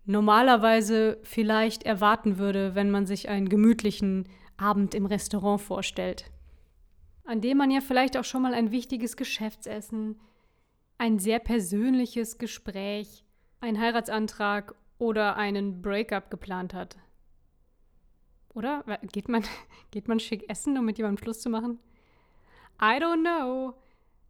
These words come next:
Jedenfalls könnte das in einem Overcooked-Restaurant schwierig werden. Hat aber auch <laughs> jetzt, wo ich darüber nachdenke, durchaus Sketchpotenzial. Außerdem tragen die fraglichen Restaurant-Locations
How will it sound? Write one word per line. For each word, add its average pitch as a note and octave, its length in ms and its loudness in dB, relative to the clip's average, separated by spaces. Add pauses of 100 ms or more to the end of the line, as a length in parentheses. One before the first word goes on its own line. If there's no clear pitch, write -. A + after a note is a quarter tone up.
(540)
Jedenfalls A#3 640 -4
könnte A#3 300 -4
das G#3+ 540 -8
in G#3+ 160 -8
einem G#3 280 -6
Overcooked-Restaurant G3 1200 -8 (420)
schwierig B3+ 480 -6
werden. D4 380 -4 (1040)
Hat C4 160 -2
aber C#4 220 4
auch G#3+ 220 -2
<laughs> - 20 -10
jetzt, C#4 280 -2
wo A#3+ 80 -2
ich C4+ 100 -4
darüber G#3+ 320 -4
nachdenke, A3+ 540 -4
durchaus A#3+ 540 -4
Sketchpotenzial. G#3 1080 -10 (1160)
Außerdem A#3 480 2
tragen A3 360 0
die G#3+ 100 -2
fraglichen A3 680 -2 (260)
Restaurant-Locations A3 1300 -2